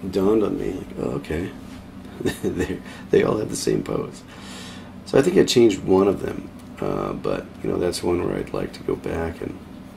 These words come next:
um, adjust it so that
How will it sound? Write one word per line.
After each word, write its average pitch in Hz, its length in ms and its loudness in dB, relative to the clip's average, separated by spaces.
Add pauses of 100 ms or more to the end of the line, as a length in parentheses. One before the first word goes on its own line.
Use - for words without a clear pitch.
(680)
um, - 380 -6 (2750)
adjust 87 420 -4
it - 100 -4
so - 200 -4
that - 180 -4